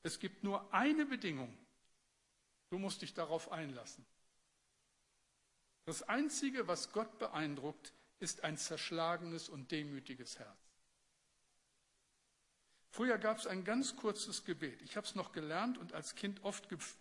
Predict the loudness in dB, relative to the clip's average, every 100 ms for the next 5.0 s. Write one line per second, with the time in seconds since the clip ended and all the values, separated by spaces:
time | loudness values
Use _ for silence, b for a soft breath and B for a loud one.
0 | -6 -4 -2 -2 -4 -10 -14 -6 -2 -2
1 | -2 -4 -2 -2 -4 -6 -6 -8 -14 -16
2 | _ _ _ _ _ _ _ _ _ _
3 | _ _ _ _ _ _ -6 0 2 2
4 | 0 -2 -2 -6 -6 -10 -8 -4 -2 -4